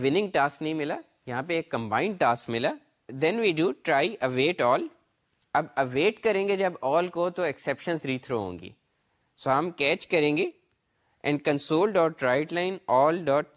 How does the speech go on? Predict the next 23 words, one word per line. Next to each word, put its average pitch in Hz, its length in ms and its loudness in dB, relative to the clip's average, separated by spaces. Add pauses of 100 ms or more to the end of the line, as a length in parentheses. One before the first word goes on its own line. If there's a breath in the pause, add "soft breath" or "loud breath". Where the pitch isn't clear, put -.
(140)
exception 156 540 -4
dot 139 260 2 (100)
inner 147 160 0 (180)
exceptions 135 600 -6
dot 127 300 -2
count، 98 360 -4 (400)
جو 117 120 -4
کہ 135 100 -4
اس 123 120 -6
کیس 120 240 -4
میں 123 60 -4
ہمیں 123 240 -4
ٹو 120 140 0
ملیں 90 300 -6
گے. - 120 -20 (440 soft breath)
تو 135 60 2
ہمیں 156 140 2
ساری 160 380 0
ایکسیپشنز 123 560 -4
مل 92 180 -6
گئیں. 90 200 -6
This 143 200 -4
is 160 120 -4